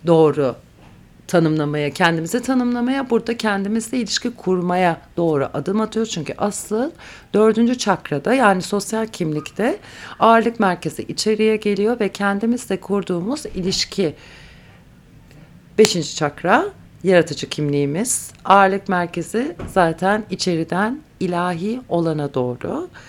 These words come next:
Çünkü altıncı çakrada arketip kimlik geliyor. Ağırlık merkezi içeride ve artık ilahi ile bütünleşme yolundayız. Heyecanlı bir kısım.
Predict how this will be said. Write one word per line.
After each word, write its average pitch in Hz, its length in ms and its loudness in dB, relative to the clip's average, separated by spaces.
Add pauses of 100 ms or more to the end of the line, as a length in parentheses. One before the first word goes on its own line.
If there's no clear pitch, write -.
(540)
Çünkü 226 400 0
altıncı 180 520 -2
çakrada 180 800 -4 (220)
arketip 190 560 0
kimlik 151 400 -4
geliyor. 147 440 -8 (360)
Ağırlık 190 460 4
merkezi 165 520 -4
içeride 190 720 -2 (380)
ve 170 180 -2
artık 190 520 0
ilahi 175 500 -2
ile 151 320 -4
bütünleşme 170 800 -6
yolundayız. 131 880 -4 (2250)
Heyecanlı 151 460 -2
bir - 60 -18
kısım. - 300 -16